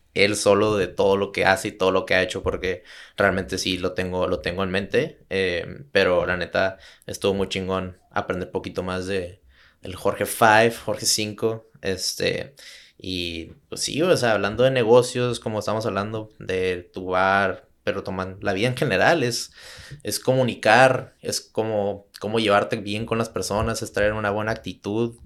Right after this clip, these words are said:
y detrás de todo esto es chambearle, <laughs> güey, básicamente, güey, es de que mover, accionarte, o sea, salirte de tu cama, salir del pinche celular y, y hacer un Excel, güey,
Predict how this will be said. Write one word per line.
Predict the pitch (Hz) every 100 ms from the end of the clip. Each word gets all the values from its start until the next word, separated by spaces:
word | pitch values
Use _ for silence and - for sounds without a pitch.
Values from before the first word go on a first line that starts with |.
| -
y | 95 92 95 - _ _ _ _ -
detrás | 101 - 98
de | 98
todo | - 104 104
esto | - 107 104
es | 104 - - - _ _ _ _ _ _ _ _ _ _ _ _
chambearle, | - 90 - - 233
<laughs> |
güey, | 160 165 220 202 214
básicamente, | 175 139 202 170 135 147 185 180
güey, | 123 107
es |
de | 104 113
que | 98 92 - -
mover, | 113 117 107 123 143 139
accionarte, | 117 - 117 104 110 147 - 135
o | 117
sea, | 110 110 101 - - -
salirte | - 110 104 104 131
de | -
tu | 117
cama, | 113 135 143
salir | - 107 110
del | 117
pinche | 127 123
celular | 139 120 104 104 120 139
y, | 113 90 - - - _
y | 98 95 92 92 90 _ _ _ _ _ _ _ -
hacer | - 101
un | 104
Excel, | 117 - 123 123
güey, | 92